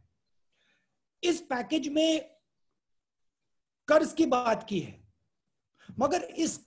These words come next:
कर्ज से जो आपने बात बोली, डिमांड शुरू नहीं होने वाला है,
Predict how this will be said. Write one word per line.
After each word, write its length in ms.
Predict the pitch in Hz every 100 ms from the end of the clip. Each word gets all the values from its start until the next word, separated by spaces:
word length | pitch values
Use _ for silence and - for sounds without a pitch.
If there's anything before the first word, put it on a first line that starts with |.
| _
कर्ज 220 | - 302 302
से 240 | - 339
जो 140 | 339 269
आपने 300 | 254 262 285
बात 220 | 233 240
बोली, 320 | 208 214 311
डिमांड 600 | 190 196 190 247 294 - - _
शुरू 260 | - 254 269
नहीं 360 | 214 175 247
होने 180 | 233 196
वाला 220 | 160 131
है, 140 | 104